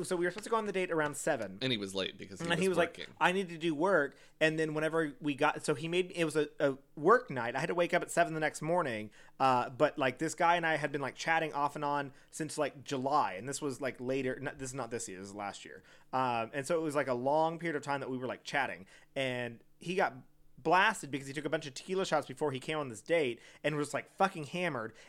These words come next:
Speaker 1: And every single time he asked me a question, he'd just, like, start typing on his phone. And so I'd stop talking and he would just keep going. And then he'd put his phone down and be like, "Okay, so," and then he'd ask me another question and then immediately start texting on the phone again.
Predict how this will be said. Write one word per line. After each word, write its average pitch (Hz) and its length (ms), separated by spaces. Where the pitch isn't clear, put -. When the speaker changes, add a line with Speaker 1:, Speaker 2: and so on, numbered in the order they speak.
Speaker 1:
And 143 140
every 156 180
single 190 160
time 175 120
he 170 80
asked 156 160
me 156 60
a 135 40
question, 156 280
he'd 127 40
just, 123 100
like, 131 120
start - 180
typing 135 260
on 127 60
his 113 120
phone. 120 340
And 139 120
so 151 80
I'd 143 120
stop 160 220
talking 131 480
and 131 80
he 139 100
would 135 80
just 131 140
keep 139 240
going. 120 500
And 143 80
then 151 80
he'd 160 60
put 165 120
his 151 80
phone 160 180
down 156 100
and 151 40
be 147 60
like, 131 200
"Okay, 190 180
so," 196 240
and 175 80
then 165 60
he'd 170 60
ask 165 160
me 175 40
another 160 200
question 160 400
and 135 120
then 143 140
immediately 143 520
start 139 260
texting 135 220
on 131 60
the 120 60
phone 147 160
again. 113 220